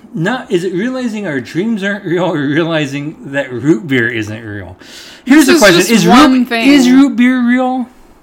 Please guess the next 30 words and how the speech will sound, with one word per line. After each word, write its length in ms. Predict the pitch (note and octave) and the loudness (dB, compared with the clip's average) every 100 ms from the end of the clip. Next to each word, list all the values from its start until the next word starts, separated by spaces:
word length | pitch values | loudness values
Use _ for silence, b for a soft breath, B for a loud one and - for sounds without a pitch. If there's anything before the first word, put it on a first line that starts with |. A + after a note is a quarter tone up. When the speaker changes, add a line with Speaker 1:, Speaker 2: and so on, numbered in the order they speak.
| _ | _
Speaker 2:
Yes. 520 | - - F#3+ - - _ _ _ _ _ _ b b b b b - | -16 -14 -16 -20 -20 _ _ _ _ _ _ b b b b b 0
Speaker 1:
What 160 | A#3 | 4
are 200 | C4 C4 | 6 4
these 400 | A3 A3+ F#3 C#3 | 4 2 2 -2
Speaker 2:
But, 140 | D#3 B3+ | 0 2
like, 160 | C4+ | 0
Speaker 1:
drinks? 340 | A3+ B3 G3+ G3 | -2 -4 -6 -6
Speaker 2:
your, 120 | A#3+ | -6
your 60 | G#3 | -4
dreams 440 | A3 A#3 A3+ F3+ | -6 -6 -6 -8
were, 200 | F3+ F3 | -10 -10
like, 420 | E3+ E3+ E3 - _ | -10 -12 -14 -20 _
r-, 220 | - G3 G#3 | -16 -14 -12
there 260 | G3 A3 | -10 -8
is 140 | A3 A3 | -8 -10
a 80 | G#3 | -10
root 280 | G#3+ A3+ | -10 -12
beer 240 | - F3+ F3+ | -14 -16 -14
that 160 | F3 F3 | -14 -14
is, 440 | F3 F3 - - - | -14 -16 -20 -20 -18
you 160 | F#3 | -14
know, 380 | F3 E3 F3 F#3 - _ _ _ _ | -14 -14 -16 -18 -20 _ _ _ _
top 300 | - G3+ - | -14 -14 -16
tier. 460 | - G3+ - - - | -18 -16 -14 -16 -10
Speaker 1:
Do 120 | D3+ | -4
you 400 | C4 D4+ C4+ A#3+ _ _ | -2 -2 -4 -10 _ _
agree 340 | - B2+ E3+ F#3 | -12 -6 -4 -4
with 200 | F3+ D#3+ | -6 -6
me 300 | D#3+ D#3+ D#3 | -6 -6 -6
that 240 | C3 C3 | -8 -12